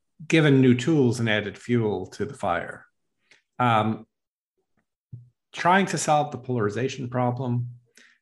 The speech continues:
uh, I certainly think that using top four primary, as they're gonna do in Alaska, which might, might allow, um, relative moderate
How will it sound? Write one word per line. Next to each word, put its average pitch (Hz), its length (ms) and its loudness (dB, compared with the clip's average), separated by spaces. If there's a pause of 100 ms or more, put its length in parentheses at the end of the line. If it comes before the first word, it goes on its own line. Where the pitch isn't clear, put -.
uh, 110 260 -2
I 117 140 0
certainly 120 400 -2
think 117 340 -8
that 113 200 -8 (100)
using 104 640 -8 (1500)
top - 320 -4
four 139 220 2
primary, 131 640 0
as 110 180 -4
they're 107 220 -6 (100)
gonna 113 180 -2
do 117 140 0
in 110 60 -2
Alaska, 113 500 0
which 107 180 -4
might, 110 300 -2
might 120 180 0
allow, 113 540 0 (100)
um, 110 440 -4 (100)
relative 113 400 -2
moderate 107 440 0